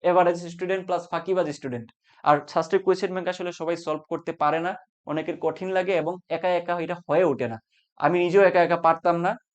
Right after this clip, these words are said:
এবং আমি পারিও নাই, আমি তখন একটা ক্র্যাশ কোর্সে ভর্তি হয়েছিলাম।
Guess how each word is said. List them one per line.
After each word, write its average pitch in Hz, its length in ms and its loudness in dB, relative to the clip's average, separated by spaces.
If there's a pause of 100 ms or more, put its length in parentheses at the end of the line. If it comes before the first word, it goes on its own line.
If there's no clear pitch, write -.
(140)
এবং 147 200 -2
আমি 156 140 2
পারিও 156 340 6
নাই, 127 180 -2
আমি 143 160 -2
তখন 160 220 -6
একটা 175 280 -2 (300)
ক্র্যাশ 185 220 0
কোর্সে 185 240 -2
ভর্তি 135 300 -4
হয়েছিলাম। 135 360 -2